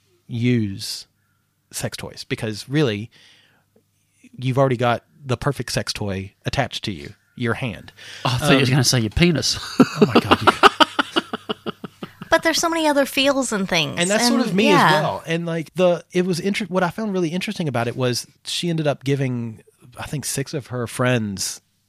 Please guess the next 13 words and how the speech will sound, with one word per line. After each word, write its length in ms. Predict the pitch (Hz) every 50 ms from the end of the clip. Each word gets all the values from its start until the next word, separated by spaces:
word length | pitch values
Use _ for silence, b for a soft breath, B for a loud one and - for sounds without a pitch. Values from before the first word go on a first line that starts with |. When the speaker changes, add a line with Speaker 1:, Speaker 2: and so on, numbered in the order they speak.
| _ _ -
Speaker 1:
Tenga 300 | - 127 113 107 104 -
eggs 220 | 165 143 - - - 262 269
'cause 140 | 277 277 240
Speaker 3:
Mm. 40 | 190
Speaker 1:
she 60 | 180
had 220 | 110 143 185 180 151
them. 220 | - 76 73 - B B B B B B B B B
And 440 | - 139 135 135 131 127 127 123 - _ _ _ _ _ _ -
one 340 | - 143 123 120 156 180 220
of 160 | 226 190 143
them 340 | 135 143 143 139 127 117 - _ -
wouldn't 320 | 131 127 165 170 156 147
even 480 | 143 139 120 127 117 113 110 107 98